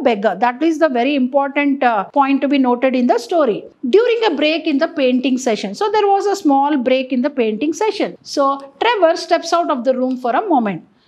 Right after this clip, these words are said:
So when Alan Trevor was in the studio, busy drawing the portrait of the beggar, for some time Trevor took a break. So he wanted to have a small break, I think.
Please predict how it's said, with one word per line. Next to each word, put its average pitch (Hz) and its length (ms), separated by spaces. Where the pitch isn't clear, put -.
So - 160
when 427 240
Alan 294 440
Trevor 302 500
was 320 240
in 349 120
the 349 100
studio, 277 560
busy 285 400
drawing 254 400
the 330 80
portrait 285 540
of 277 260
the 233 100
beggar, 240 520
for 466 120
some 427 360
time 330 320
Trevor 277 320
took 240 240
a 339 60
break. 339 420
So 330 140
he 311 100
wanted 240 380
to 311 60
have 220 200
a 277 180
small 262 360
break, 240 340
I 214 80
think. 285 280